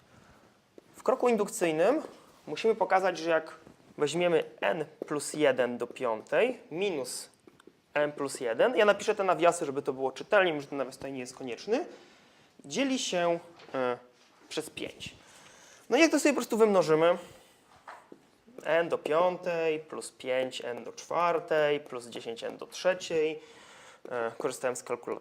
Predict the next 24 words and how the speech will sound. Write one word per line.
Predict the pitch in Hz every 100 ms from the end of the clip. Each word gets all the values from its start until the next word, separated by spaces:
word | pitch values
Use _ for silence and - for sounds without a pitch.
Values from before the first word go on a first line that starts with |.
| -
korzystałem | - 123 - 123 120
z |
matematyki, | 120 117 - - -
przyznaję | - 110 113 139 180
się. | 185 208 220 - - - - _ - -
E, | - 123
plus | 120 139 -
pięć | - 147 135 -
n | 147 123 117 - _ -
plus | - 117 - 123
jeden | 147 208 220 220 208 - - - _ _ -
minus | 151 202 170 151 -
n | - 127 110 -
plus | - -
jeden. | 113 113 143 220 302 - - - - - - - - -
Jak | - 190
to | 190
wszystko | 185 262 - 220
sobie | 202 180
ładnie | 170 185 185 165
uprościmy, | 160 160 - - 143 151 202 302 - - - - - _ _ -
dostaniemy | - - 151 151 156
coś | 151 143
takiego. | - 147 - -